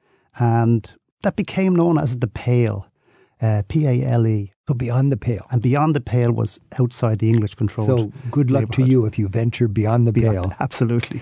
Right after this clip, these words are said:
Speaker 2: Okay, let's go back with our walk through Dublin now. And to me, the, the centre of Dublin would be O'Connell Bridge.
Speaker 1: Mm-hmm.
Speaker 2: And, uh, you stand on O'Connell Bridge, and what are we gonna see? You're the guide. Tell us about the river. Tell us about what we're looking at.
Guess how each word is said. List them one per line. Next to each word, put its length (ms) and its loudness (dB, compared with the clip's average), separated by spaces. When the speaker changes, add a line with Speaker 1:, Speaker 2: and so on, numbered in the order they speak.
Speaker 2:
Okay, 180 0
let's 200 0
go 120 0
back 220 -2
with 100 2
our 140 4
walk 300 0
through 160 0
Dublin 440 0
now. 200 -2
And 260 4
to 80 2
me, 100 4
the, 240 -2
the 100 0
centre 420 0
of 140 -4
Dublin 320 2
would 180 0
be 300 0
O'Connell 400 -2
Bridge. 420 -6
Speaker 1:
Mm-hmm. 340 4
Speaker 2:
And, 260 -2
uh, 280 0
you 160 -2
stand 280 -2
on 140 2
O'Connell 380 -2
Bridge, 320 -2
and 200 0
what 180 -4
are 20 0
we 80 0
gonna 180 0
see? 180 -8
You're 200 -2
the 80 -2
guide. 420 -4
Tell 140 -4
us 140 -8
about 200 -2
the 80 -4
river. 400 -2
Tell 220 -2
us 80 -2
about 180 -2
what 140 -4
we're 80 0
looking 220 -4
at. 120 -14